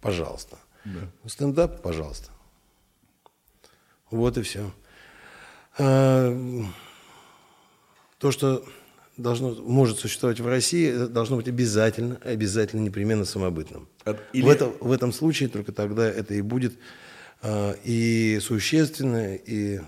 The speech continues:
Speaker 1: ценно, и прочее. Я, можно сказать, вот я могу сказать, я единственный подлинно русский стендапер. Потому что, ну, вот, ну, я, я приведу такой пример.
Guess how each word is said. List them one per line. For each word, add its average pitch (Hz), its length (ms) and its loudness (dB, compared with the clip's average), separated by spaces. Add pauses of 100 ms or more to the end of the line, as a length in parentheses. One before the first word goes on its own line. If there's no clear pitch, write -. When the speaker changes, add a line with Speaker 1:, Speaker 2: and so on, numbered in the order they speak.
Speaker 1:
ценно, 123 460 2
и 107 80 0
прочее. 90 440 -2 (440)
Я, 160 480 6
можно 113 320 2
сказать, 98 240 -2
вот 104 80 -2
я 113 80 -2
могу 110 160 0
сказать, 92 240 -4 (100)
я 110 180 2
единственный 120 840 0 (380)
подлинно 131 520 4
русский 113 380 -2
стендапер. 92 540 -2 (1160)
Потому 120 280 4
что, 120 240 0 (1400)
ну, 156 160 10
вот, - 60 0 (120)
ну, 131 80 2
я, 123 220 4
я 120 60 2
приведу 123 520 -2
такой 113 220 0
пример. 104 340 0